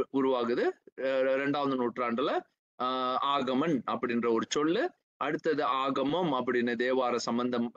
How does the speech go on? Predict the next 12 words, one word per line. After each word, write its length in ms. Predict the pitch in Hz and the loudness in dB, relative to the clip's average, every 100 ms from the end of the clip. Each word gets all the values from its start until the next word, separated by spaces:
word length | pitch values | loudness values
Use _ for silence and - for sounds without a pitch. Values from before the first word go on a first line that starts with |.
| 123 | -2
இதெல்லாம் 380 | 117 131 135 - | 0 0 0 -2
பிறகு 260 | 165 160 143 | -2 0 0
நம்ம 220 | 127 123 | 0 0
நிறைய 400 | 131 135 160 180 | -2 -2 0 -2
பாக்குறோம். 420 | 170 135 123 107 117 | 0 0 0 2 0
ஆகமம், 460 | 123 123 123 123 | 2 2 2 0
ஆகமம் 460 | 120 120 123 123 123 | 0 0 0 0 0
அப்படின்னு 320 | 117 123 135 139 | -2 -2 -4 -2
திருவாசகம் 680 | 131 127 123 120 113 117 113 | 0 2 2 0 0 0 -2
எல்லா 380 | 113 139 160 160 | -2 -2 0 0
இடத்துலயும் 520 | 139 - - 175 339 - _ _ _ _ _ _ _ - | 0 0 0 0 0 -2 _ _ _ _ _ _ _ -8
உருவாகி 480 | 120 143 139 139 208 | 0 2 2 0 0